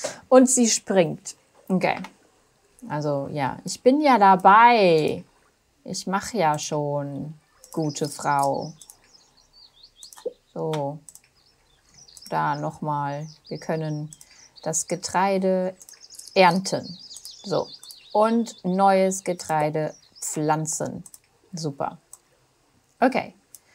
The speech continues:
Ach, guck mal, da kommen die Sonnenstrahlen durch. Wie schön. Bess-, besseres Wetter als in England. Okay, was willst du? Ähm, Dekorationen. Okay.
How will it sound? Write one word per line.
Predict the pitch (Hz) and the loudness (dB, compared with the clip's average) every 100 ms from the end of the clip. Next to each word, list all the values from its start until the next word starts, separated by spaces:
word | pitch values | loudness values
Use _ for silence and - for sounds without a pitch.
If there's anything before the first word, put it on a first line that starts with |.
| _ _ _ _ 220 | _ _ _ _ 2
Ach, | 226 220 208 208 - | 6 6 6 2 -4
guck | - 214 214 202 | -6 -6 -6 -4
mal, | 180 175 170 | -2 -2 -2
da | 180 | -4
kommen | 185 202 190 190 | -4 -2 0 0
die | 180 | -2
Sonnenstrahlen | 165 165 185 214 190 170 - - - 160 160 160 160 160 156 | -4 -2 -2 -2 -4 -6 -8 -12 -12 -8 -6 -4 -6 -6 -6
durch. | 160 156 156 165 170 - - - _ - | -6 -6 -6 -10 -12 -18 -18 -20 _ -16
Wie | - 233 | -4 -2
schön. | 269 - - 180 160 156 156 160 170 - _ _ _ _ _ - - _ - _ _ _ - | -2 -4 -6 -4 -4 -4 -6 -6 -10 -14 _ _ _ _ _ -20 -20 _ -20 _ _ _ -8
Bess-, | 202 196 - 165 | -6 -4 -6 -4
besseres | 190 240 - 180 160 - | -2 0 0 -2 -4 -4
Wetter | 156 160 | -6 -6
als | 156 151 156 | -6 -6 -8
in | 151 | -8
England. | 151 151 143 156 - _ - - _ _ _ | -8 -8 -10 -12 -16 _ -20 -20 _ _ _
Okay, | 196 180 160 | -4 0 2
was | 190 190 | 2 2
willst | 196 190 190 - | 2 2 2 0
du? | 240 285 339 - _ _ _ | 2 4 2 -4 _ _ _
Ähm, | 220 220 226 220 208 196 | 0 0 0 -2 -4 -2
Dekorationen. | 247 254 233 214 - - 277 269 156 151 156 180 - _ - - - - | 0 2 4 4 2 0 4 4 2 -2 -4 -6 -10 _ -20 -20 -20 -8
Okay. | 196 196 160 151 185 254 | -6 0 2 2 2 -2